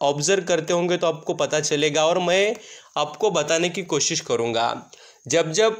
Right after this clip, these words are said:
यहाँ पर हमने करेक्शन देखा, तो इंडिया में देखिए, एफ़आईएस ने पैसा निकाला कि हमें हमारा मार्केट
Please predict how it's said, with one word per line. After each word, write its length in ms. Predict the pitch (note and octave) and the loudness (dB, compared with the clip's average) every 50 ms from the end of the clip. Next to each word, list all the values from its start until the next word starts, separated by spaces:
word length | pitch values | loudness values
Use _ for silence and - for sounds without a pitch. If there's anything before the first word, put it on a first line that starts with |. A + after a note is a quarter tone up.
| - | -4
यहाँ 260 | - D#3 E3 E3+ F3+ F3 | -2 0 0 0 0 0
पर 120 | G3 F#3+ | 0 0
हमने 260 | F3+ F3+ F#3 F#3 F#3+ F#3+ | 0 0 0 0 0 0
करेक्शन 600 | F#3+ - D#3 D#3 D#3+ E3 E3 - - F#3 F3+ D3+ | 0 0 0 0 0 0 0 0 0 0 2 2
देखा, 640 | D3+ D3+ D3 - - C3 G2+ G#2+ A2 - - - - _ _ _ | 0 0 0 0 0 0 0 0 -2 -6 -12 -20 -20 _ _ _
तो 200 | - F3+ - - - | -2 -2 -2 -2 -2
इंडिया 340 | - D3 E3 E3 F#3 G3 G#3 | -2 0 0 2 2 2 2
में 160 | G#3 A3 A3 | 2 2 2
देखिए, 480 | F#3 F#3+ F#3+ F3 G3 G3+ G3 G3+ G#3 G#3 - | 2 0 0 0 2 2 2 2 2 0 -2
एफ़आईएस 540 | D#3 D#3 D#3 D#3 F#3+ F#3 F#3+ G3 F#3 - | -2 -2 0 2 2 2 2 2 2 0
ने 140 | G3+ G3 G3 | 2 0 0
पैसा 420 | F#3+ - D#3+ D#3 D3+ D3+ - F3+ F3 | 2 2 0 2 2 2 0 0 0
निकाला 720 | E3+ D#3 D3 C#3+ D3 E3+ E3+ E3 C#3 A2+ G#2 G#2+ - B2+ - - - - - - - - - - - - | 0 0 0 0 0 2 2 2 2 2 0 0 -4 -6 -14 -18 -20 -20 -20 -20 -20 -20 -20 -12 -4 0
कि 100 | A3 A3 | 0 0
हमें 320 | G3 E3 F3+ F3+ G3+ G#3+ | 2 2 0 2 2 2
हमारा 400 | G#3 F#3 F#3+ F#3 F#3+ F#3+ G3 F#3+ | 2 2 2 2 2 4 2 2
मार्केट 600 | F#3 F3 E3 D#3 D#3+ D#3+ D#3 E3+ F3+ G3+ G3+ G#3 | 2 2 2 2 0 0 0 0 0 0 0 -2